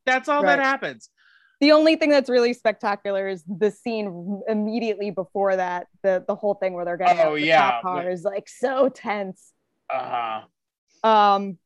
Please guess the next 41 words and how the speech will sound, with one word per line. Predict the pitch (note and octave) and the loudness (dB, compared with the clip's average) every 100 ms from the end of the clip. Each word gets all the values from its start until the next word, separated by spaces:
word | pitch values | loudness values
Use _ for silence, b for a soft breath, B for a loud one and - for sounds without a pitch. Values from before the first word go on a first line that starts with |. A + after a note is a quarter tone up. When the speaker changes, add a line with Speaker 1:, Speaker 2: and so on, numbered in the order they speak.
| - | 2
Speaker 2:
but | C4+ | 4
anyway, | C4+ A#3+ G3+ F#3 F3+ _ - _ _ | 4 0 -2 -2 -6 _ -20 _ _
going | - C4 A3+ | 2 4 4
back | G#3+ G3+ | 2 2
to | - | -2
this | F#3+ F#3+ - | -6 -6 -2
subject, | F#3 D#3 F#3 F3 _ _ - | -4 -2 -2 -2 _ _ -6
and | A3 A3+ | 0 2
then | A3+ A3 G#3+ | 2 0 0
I | G#3+ | 0
would | G#3 | 0
argue | G3+ G3+ G3+ G#3 | 0 -2 -2 -2
that | G3 F#3 | -2 -4
Simon | - G3+ F#3+ G3 G3+ G3+ | -6 -6 -4 -2 -2 -2
and | F#3 F#3 F3 | -6 -8 -8
Stu | - - G3+ G3 A3 B3 - | -14 -6 -2 0 0 -2 -4
are | A3 A#3 | -2 0
the | A3+ | -2
same | A3+ B3 A#3 A#3+ | -2 -4 -2 -8
sort | A3+ A#3+ A3+ | -6 -4 -2
of | A3 | -2
role | G#3 G#3 G3+ | 0 0 0
in | A3 | -4
their | G#3+ A3 | -6 -6
friend | A#3 A3 | -6 -6
group | A3 A#3 A#3 _ | -4 -4 -4 _
'cause | G#3+ E3 | -10 -4
they're | F#3 | -4
sort | F3+ - F#3+ F#3 | -4 -8 -6 -2
of, | F#3 | -2
like, | F3 E3+ - _ _ _ _ _ - | -2 -4 -6 _ _ _ _ _ -4
the | |
wacky | E4 D#4+ F#4 F4+ F4 - A3+ F#3 | -2 -2 -2 -2 -4 -6 -6 -4
guy. | F3 E3 D3+ C2+ - E3+ _ _ _ _ _ _ _ _ _ _ b b b | -4 -4 -6 -10 -12 -14 _ _ _ _ _ _ _ _ _ _ b b b
Speaker 1:
I | D#4+ | 2
would | F#4+ G4+ - | 2 -2 -16
say | - D#3+ | -2 0
they're | D3 C#3 B2+ | 2 4 4
also | C3 C3 C#3+ | 4 2 -8
the | A#2+ | -8
stoner | A2+ - A#2 G#2+ A2+ C3 C#3+ D3+ | -12 -14 -12 -10 -4 -2 -2 -2